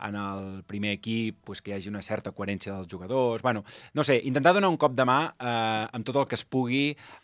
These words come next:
a la plantilla. Al final es tracta d'això, de, és el que deia, no? Al final és sumar petites cosetes, petits detalls, i al final amb un club, pues, pues és això, petits detalls, no? Bueno, jo intentaré posar el meu granet de sorra d'aquí a final de temporada,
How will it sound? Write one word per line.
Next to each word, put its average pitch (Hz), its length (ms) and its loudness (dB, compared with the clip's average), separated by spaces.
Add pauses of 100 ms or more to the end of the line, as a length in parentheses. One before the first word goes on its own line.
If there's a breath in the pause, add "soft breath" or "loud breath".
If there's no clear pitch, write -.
a 101 400 -4
la 104 80 -2
plantilla. 98 420 -2
Al 90 60 -8
final 104 540 -2
es 95 80 -10
tracta 107 320 0
d'això, 95 300 -2
de, 87 260 -8 (100)
és 101 80 -10
el 107 80 0
que 92 80 -4
deia, 92 200 -2
no? 101 80 -4
Al - 60 -6
final 107 200 -6
és 101 80 -4
sumar 139 420 -2
petites 117 360 -4
cosetes, 127 440 -2
petits 107 320 -6
detalls, 120 440 -2 (520 loud breath)
i 117 80 -8
al 104 60 -2
final 110 220 0
amb 117 100 0
un 107 140 -2
club, 127 320 0
pues, 101 360 -4
pues 101 200 -6
és 95 100 -4
això, 98 160 -6
petits 95 320 -8
detalls, 90 320 -6
no? 104 160 -10 (160)
Bueno, 85 220 -16
jo 101 80 -8
intentaré 101 420 -2
posar 107 200 2
el 107 60 0
meu 107 140 0
granet 104 300 -2
de 104 80 -2
sorra 104 420 2 (500 loud breath)
d'aquí 104 220 -6
a 101 60 -2
final 107 200 2
de 104 100 2
temporada, 117 680 6